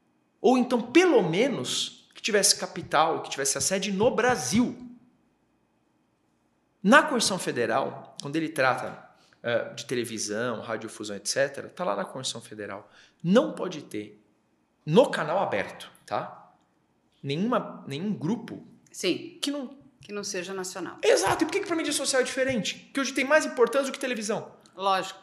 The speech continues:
Speaker 2: A, a rede social, as
Speaker 1: Por que
Speaker 2: mídias
Speaker 1: que
Speaker 2: sociais,
Speaker 1: na
Speaker 2: elas são
Speaker 1: Exato. É pra você não deixar na mão de interesses estrangeiros, grupos que vão levar informações pras pessoas.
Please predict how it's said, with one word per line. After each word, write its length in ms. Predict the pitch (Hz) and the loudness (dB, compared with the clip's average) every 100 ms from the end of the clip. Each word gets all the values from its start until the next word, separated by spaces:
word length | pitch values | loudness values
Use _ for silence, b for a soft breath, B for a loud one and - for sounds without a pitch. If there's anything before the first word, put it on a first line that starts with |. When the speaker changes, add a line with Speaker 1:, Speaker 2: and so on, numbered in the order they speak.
| _ | _
Speaker 2:
A, 320 | 151 151 185 | 0 0 0
a 40 | 170 | -2
rede 240 | 175 180 | -4 -8
social, 600 | - 160 - 151 151 180 | -10 -8 -8 -2 0 0
as 80 | 160 | 0
Speaker 1:
Por 100 | 302 | 6
que 80 | 339 | 8
Speaker 2:
mídias 200 | 359 330 | 8 2
Speaker 1:
que 60 | - | -2
Speaker 2:
sociais, 240 | - 170 | 0 2
Speaker 1:
na 40 | - | 2
Speaker 2:
elas 200 | - 311 | 4 6
são 100 | 339 | 6
Speaker 1:
Exato. 380 | 359 359 - 143 | 4 2 -2 0
É 60 | - | 0
pra 140 | 262 | 0
você 180 | 269 285 | 2 0
não 100 | 269 | 0
deixar 240 | 226 - 196 | -2 -2 -2
na 80 | |
mão 180 | 160 143 | -4 -6
de 80 | 139 | -8
interesses 460 | 147 135 123 127 120 | -6 -2 -2 -2 -6
estrangeiros, 720 | - 110 107 135 202 165 110 | -6 -6 -6 0 2 0 -4
grupos 400 | - 202 269 139 | -4 -4 -4 -6
que 100 | - | -6
vão 160 | 170 226 | -4 -4
levar 220 | 208 180 | 0 0
informações 500 | 220 233 214 214 226 | 0 -2 -4 -4 -4
pras 160 | - 240 | -6 -6
pessoas. 720 | - 320 277 180 - - - | -4 -4 0 -2 -2 -8 -10